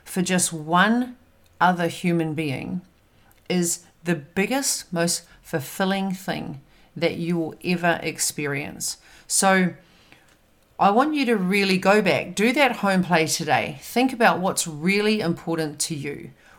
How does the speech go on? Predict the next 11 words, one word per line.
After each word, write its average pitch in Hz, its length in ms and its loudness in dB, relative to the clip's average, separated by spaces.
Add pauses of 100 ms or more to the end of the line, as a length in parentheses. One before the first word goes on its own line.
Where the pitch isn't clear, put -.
What 180 440 4
is 214 300 2
your 175 140 0
legacy? 135 680 -6
How 277 320 -2
do 196 260 -4
you 190 320 2
want 143 280 -6
to - 80 -12
be 143 180 -6
remembered? 139 560 -4